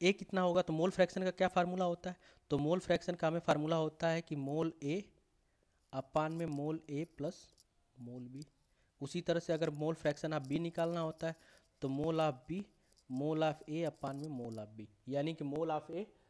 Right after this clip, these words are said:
जिसका मोल हमसे पूछ रहा है उसका मोल ऊपर रखते हैं, बाकी टोटल मोल कर देते हैं। तो अगर हमने यहाँ पे अगर हमसे partial pressure of A upon में partial pressure of B का हमसे वैल्यू पूछ रहा है,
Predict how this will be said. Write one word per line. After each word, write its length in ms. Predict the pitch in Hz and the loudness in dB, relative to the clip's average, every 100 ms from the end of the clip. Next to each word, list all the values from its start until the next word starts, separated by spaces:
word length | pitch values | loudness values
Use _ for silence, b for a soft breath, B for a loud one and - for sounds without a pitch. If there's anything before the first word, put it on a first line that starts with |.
| b | b
जिसका 380 | 120 147 - 185 | -14 -6 2 2
मोल 240 | 175 170 | 4 2
हमसे 220 | 160 147 151 | 2 0 -2
पूछ 300 | - 151 - | -2 -2 2
रहा 100 | 185 | 4
है 60 | 180 | 4
उसका 300 | 143 - 160 | 0 0 0
मोल 200 | 160 131 | 0 -4
ऊपर 240 | 120 151 | -4 -4
रखते 220 | 151 - | -4 -6
हैं, 100 | 202 - b b b | -10 -12 b b b
बाकी 440 | 120 156 - 240 - _ _ _ - | 0 0 0 -10 -10 _ _ _ -2
टोटल 300 | 170 185 165 | 2 4 4
मोल 180 | 143 135 | 2 -4
कर 140 | 110 | -8
देते 360 | - - - - | -12 -16 -20 -20
हैं। 80 | - b - | -20 b -12
तो 60 | - | -4
अगर 240 | 170 233 | 4 6
हमने 360 | 208 202 202 220 | 6 4 2 2
यहाँ 380 | 196 165 175 196 | 4 4 6 4
पे 40 | 185 | 6
अगर 160 | 190 | 4
हमसे 200 | 180 170 | 4 2
partial 400 | 190 151 147 180 | 4 4 6 0
pressure 300 | - 170 190 | 0 0 4
of 360 | 185 180 - - | 6 4 -2 -2
A 140 | 165 208 - _ b b b | 0 -2 -8 _ b b b
upon 280 | 139 - 170 | -6 2 4
में 120 | 180 185 | 2 4
partial 320 | 151 147 180 - | 4 4 0 -2
pressure 280 | 160 - 175 | -2 4 4
of 180 | 151 | 4
B 120 | 139 160 | 0 0
का 120 | 156 | 2
हमसे 220 | 147 160 | 2 0
वैल्यू 240 | 135 127 | 0 0
पूछ 280 | 143 156 147 | -4 -8 -6
रहा 100 | |
है, 60 | 147 | -6